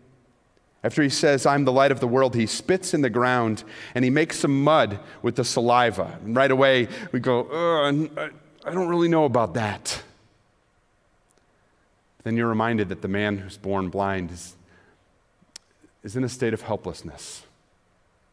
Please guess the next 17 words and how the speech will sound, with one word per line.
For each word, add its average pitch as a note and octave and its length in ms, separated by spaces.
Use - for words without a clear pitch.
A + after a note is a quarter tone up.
And F2+ 80
so A2+ 100
while A2+ 160
this A#2+ 180
might A2 180
seem G#2 220
preposterous B2 840
to A2 220
us, G#2+ 320
anything B2+ 440
that A2 80
might G#2 260
bring G2 180
healing F2 440
is F#2 160
worth F#2 320
it. - 320